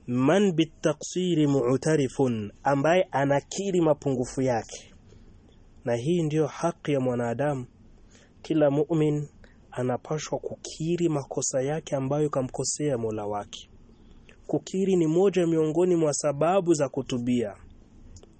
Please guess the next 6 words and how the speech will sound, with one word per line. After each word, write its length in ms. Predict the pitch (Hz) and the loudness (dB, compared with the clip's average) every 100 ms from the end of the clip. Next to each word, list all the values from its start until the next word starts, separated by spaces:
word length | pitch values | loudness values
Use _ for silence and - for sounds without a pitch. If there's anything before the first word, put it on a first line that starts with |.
| - - - - - - - - - - - - | -20 -20 -20 -20 -20 -20 -20 -20 -20 -20 -20 -10
Akasema, 680 | - 131 160 202 190 190 185 - - | -6 -2 0 2 2 4 2 -2 0
"Wa 180 | 151 | 4
min 260 | 165 170 160 | 6 4 4
bahri 380 | 175 - 175 165 | 0 0 0 2
al-khataya 920 | 151 - 151 170 175 165 160 151 143 | 0 -2 -2 2 2 4 4 4 4
mughtarifun," 1500 | 143 143 120 120 - 156 156 135 - 147 151 139 117 101 | 6 4 2 -2 0 2 2 0 2 4 4 2 -2 -6